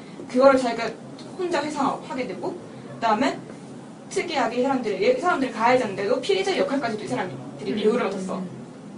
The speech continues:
Speaker 1: 그러니까 결국 자연스럽게 내가 이런 행-, 이 상황일 때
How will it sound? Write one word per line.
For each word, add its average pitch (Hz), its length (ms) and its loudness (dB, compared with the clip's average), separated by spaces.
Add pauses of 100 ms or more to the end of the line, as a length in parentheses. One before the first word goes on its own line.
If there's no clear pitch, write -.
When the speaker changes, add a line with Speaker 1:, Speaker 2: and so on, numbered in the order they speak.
Speaker 1:
그러니까 247 560 2 (640)
결국 247 220 0
자연스럽게 233 880 2
내가 233 380 6
이런 285 340 0
행-, 294 280 -6
이 285 180 -8
상황일 285 460 0
때 196 300 4